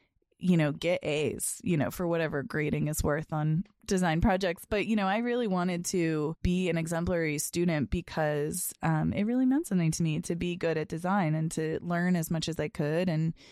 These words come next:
to just continue to challenge myself and continue to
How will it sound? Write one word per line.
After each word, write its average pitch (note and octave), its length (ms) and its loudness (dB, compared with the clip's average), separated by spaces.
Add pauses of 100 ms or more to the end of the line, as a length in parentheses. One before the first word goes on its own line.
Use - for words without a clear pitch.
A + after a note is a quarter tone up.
(420)
to D#3+ 540 2 (120)
just F3 180 -2
continue F3 380 2
to D#3+ 120 -2
challenge D#3 240 -2
myself E3+ 360 -2
and E3 100 -2
continue D#3+ 340 2
to D#3 160 -2